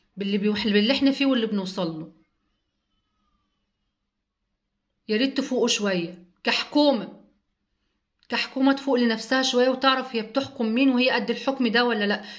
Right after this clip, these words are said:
انتوا بتحكم، بتحكموا بلد فيها مية وعشرة مليون مصري، فيا ريت تكونوا قد المسؤولية وقد الح-، الح-، يعني الحمل اللي المفروض انكم ار-، ارتضيتوا بانكم تشيلوه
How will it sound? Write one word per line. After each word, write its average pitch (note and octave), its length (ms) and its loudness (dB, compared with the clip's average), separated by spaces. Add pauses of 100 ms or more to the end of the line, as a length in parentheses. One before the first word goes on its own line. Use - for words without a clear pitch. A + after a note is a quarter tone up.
انتوا G#3 220 -6
بتحكم، C#4+ 420 -2
بتحكموا C#4 540 0
بلد D#4 380 2 (260)
فيها D4+ 300 2
مية C#4+ 240 2
وعشرة C4 380 0
مليون A#3+ 300 2
مصري، A#3 560 -4 (1600)
فيا A3+ 200 0
ريت D4 200 2
تكونوا C4+ 300 2
قد G3 160 -4
المسؤولية G#3+ 560 0
وقد A#3 320 -2
الح-، A#3 180 -6
الح-، G#3 280 -4
يعني G3 400 -4 (960)
الحمل D4+ 520 2
اللي A3+ 180 -2
المفروض A#3+ 360 -2
انكم C4+ 400 0 (360)
ار-، A#3 260 0
ارتضيتوا B3 600 0
بانكم C#4 360 0
تشيلوه G#3+ 640 -4